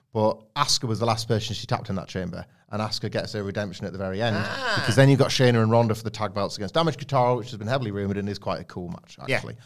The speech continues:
Speaker 1: Or, arguably even better, even though there's no L T S T, Ronda just says, "I'm back, and I'm going in the chamber, and I'm gonna reclaim the title, thanks very much," and then Asuka beats her instead, and that's a huge feather in Asuka.
Speaker 2: Yeah.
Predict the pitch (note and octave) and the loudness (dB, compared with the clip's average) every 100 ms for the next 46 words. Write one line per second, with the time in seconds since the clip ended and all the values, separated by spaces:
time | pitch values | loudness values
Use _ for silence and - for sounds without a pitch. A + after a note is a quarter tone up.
0 | _ _ _ D3 C3+ C3+ - - - _ | _ _ _ 8 10 10 8 -2 -18 _
1 | _ _ _ _ _ _ _ C#3 A3+ F#3 | _ _ _ _ _ _ _ 6 8 8
2 | C#3 C3 B2+ A#2+ D3+ F#2+ A2 A2 A2 G#2+ | 6 6 6 6 6 6 4 4 2 2
3 | G2+ G#2+ G#2 - G2 - C3 G2+ - - | 2 2 2 2 -2 0 -2 -2 -6 -16
4 | _ - _ G#2+ B2+ F3 B2+ F2 - - | _ -20 _ 6 8 10 8 2 -4 -18
5 | _ - G#2+ A#2 G#2 - - - C#3 C#3 | _ -4 0 2 2 -2 -6 0 4 4
6 | C#3 - - _ _ - A#2 A2+ A2 G2+ | 4 0 -18 _ _ -2 0 2 2 0
7 | G2 D#3+ G2+ E2+ - A2+ G#2+ G#2+ G#2 G2+ | 2 2 2 -4 -4 -2 0 0 -2 -2
8 | A2 G#2+ F3 A#2 G2 F#2 E2 E2+ G2+ - | -2 2 2 2 -2 -6 -6 -6 -4 -6
9 | G2 G2+ G2 - F#2+ - F#2+ F#2 - G2 | -6 -6 -6 -8 -8 -8 -8 -6 -4 -4
10 | F2 F#2 E2 - - - G#2 - G2+ F#2 | -6 -10 -12 -14 -12 -6 -6 -2 -2 -2
11 | G2 A#2 C#3+ D3+ | 0 0 2 2